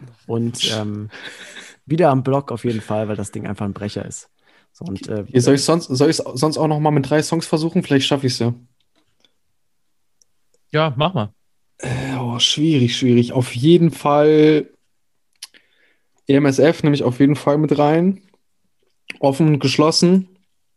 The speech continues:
Speaker 2: Ja, und ich glaub dann doch Kokaretten.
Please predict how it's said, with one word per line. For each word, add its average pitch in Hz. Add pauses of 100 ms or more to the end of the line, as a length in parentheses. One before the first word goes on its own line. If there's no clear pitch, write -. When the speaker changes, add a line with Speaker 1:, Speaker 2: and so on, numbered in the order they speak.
(1900)
Speaker 2:
Ja, 120
und 113
ich -
glaub 135
dann 135
doch 147
Kokaretten. 135